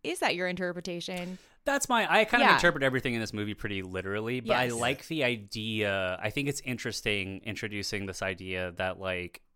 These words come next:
Speaker 2: they are all, or I don't know,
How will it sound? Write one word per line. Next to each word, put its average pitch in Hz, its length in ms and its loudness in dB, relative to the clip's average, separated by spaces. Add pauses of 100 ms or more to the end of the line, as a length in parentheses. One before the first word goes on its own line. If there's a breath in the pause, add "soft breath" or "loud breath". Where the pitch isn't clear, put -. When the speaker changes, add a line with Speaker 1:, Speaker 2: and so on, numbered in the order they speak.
(140)
Speaker 2:
they 104 380 -2
are 98 260 0
all, 95 460 -2
or 143 480 2 (520 loud breath)
I 156 80 6
don't 175 100 6
know, 110 160 2